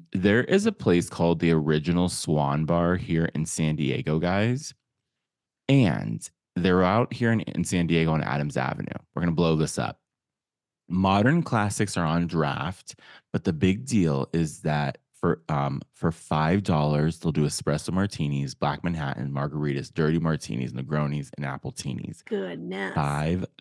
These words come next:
Speaker 1: dollars from, like, four to six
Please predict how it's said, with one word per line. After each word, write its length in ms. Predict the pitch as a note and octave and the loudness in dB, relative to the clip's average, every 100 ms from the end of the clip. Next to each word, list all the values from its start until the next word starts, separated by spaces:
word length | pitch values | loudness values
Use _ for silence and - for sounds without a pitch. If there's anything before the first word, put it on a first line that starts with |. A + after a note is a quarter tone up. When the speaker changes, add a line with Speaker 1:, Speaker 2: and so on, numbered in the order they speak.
| - | -8
Speaker 1:
dollars 760 | - D2+ C#2+ C2+ C3+ D2 - - - - _ | -2 0 2 0 -2 -4 -8 -14 -20 -20 _
from, 400 | - E2 D2+ C2+ | -2 0 0 -2
like, 180 | C#2+ - _ _ | -4 -6 _ _
four 440 | E2+ E2 E2 F2 F#2+ | 2 4 4 4 0
to 200 | - D#2 | -4 -8
six 920 | - - - A#1+ - - - - | -8 -10 -6 -6 -6 -20 -18 -18